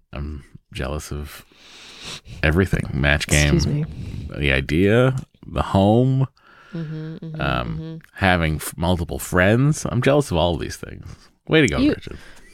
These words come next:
Speaker 2: you could have multiple friends if you wanted to.
Speaker 1: Sure could. Next topic. <laughs>
Speaker 2: Next topic is we have to take a break.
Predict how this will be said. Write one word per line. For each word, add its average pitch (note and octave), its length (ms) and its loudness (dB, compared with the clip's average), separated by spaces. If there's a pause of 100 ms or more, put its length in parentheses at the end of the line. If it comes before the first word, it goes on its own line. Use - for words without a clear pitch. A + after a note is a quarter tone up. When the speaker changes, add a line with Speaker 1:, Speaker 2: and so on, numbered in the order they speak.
(520)
Speaker 2:
you B3+ 100 0
could F4 240 2
have G#3 140 2
multiple - 360 -2
friends - 320 -8
if D#3+ 140 -8
you D#3+ 100 -2
wanted D#3 320 -4
to. F3 380 -4 (460)
Speaker 1:
Sure - 260 2
could. C2 360 0 (1200)
Next G#2 540 2
topic. - 680 -2 (500)
<laughs> - 840 -4
Speaker 2:
Next B3 220 0
topic G#4 320 4
is A#3+ 160 2
we G#3+ 100 4
have A3+ 140 4
to - 40 -8
take A3 160 -2
a F#3 40 -8
break. - 340 -4